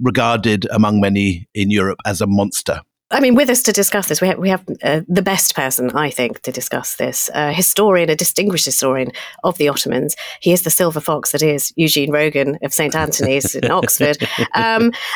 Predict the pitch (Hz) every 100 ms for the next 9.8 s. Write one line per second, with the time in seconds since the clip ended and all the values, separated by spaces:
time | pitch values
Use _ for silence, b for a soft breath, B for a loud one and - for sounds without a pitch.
0 | B 262 294 294 262 254 254 240 349 440
1 | - 240 143 - 226 285 339 277 - -
2 | 202 180 190 - 269 - - 151 131 120
3 | 180 160 143 131 - - 180 - 143 139
4 | 131 127 135 120 135 131 135 - 139 -
5 | 262 233 147 - 277 277 269 B B B
6 | 294 - 277 330 427 - 359 269 - 262
7 | 254 - 285 262 247 226 220 - 226 233
8 | 226 226 220 220 214 - - 190 185 175
9 | 127 _ _ _ - 240 233